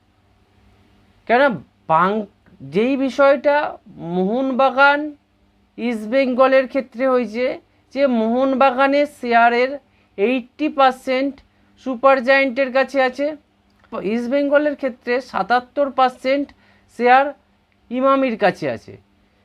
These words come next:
সেদিক থেকে দেখতে গেলে মোহামেডানের শেয়ার বাঙ্কার হিলের কাছে একান্ন পার্সেন্ট, আর মোহামেডানের নিজস্ব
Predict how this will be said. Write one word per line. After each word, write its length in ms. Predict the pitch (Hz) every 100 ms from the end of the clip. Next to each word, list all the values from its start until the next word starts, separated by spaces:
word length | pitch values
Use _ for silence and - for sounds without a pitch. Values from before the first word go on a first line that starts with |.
| _
সেদিক 360 | 196 214 269 294 -
থেকে 180 | 302 277 269
দেখতে 280 | 262 240 302 294
গেলে 200 | 294 294 320 311 _ _ _ _ _ - 151
মোহামেডানের 800 | 196 233 277 294 294 285 294 294 302
শেয়ার 320 | 247 247 262 311 285 _ _ _ _ _
বাঙ্কার 540 | 139 190 233 233 269 285 247
হিলের 260 | 240 247 240
কাছে 200 | 254 269 208 208
একান্ন 320 | 226 233 254 262
পার্সেন্ট, 460 | 269 262 - 277 285 _ _ _ - 190 254
আর 100 | 320 311 _ _ _ _ _ _ _ _ _ _ _ _ - 180
মোহামেডানের 800 | 208 247 262 262 262 269 277 277 277 _ _ _ _ _ _ - 202
নিজস্ব 440 | 220 254 254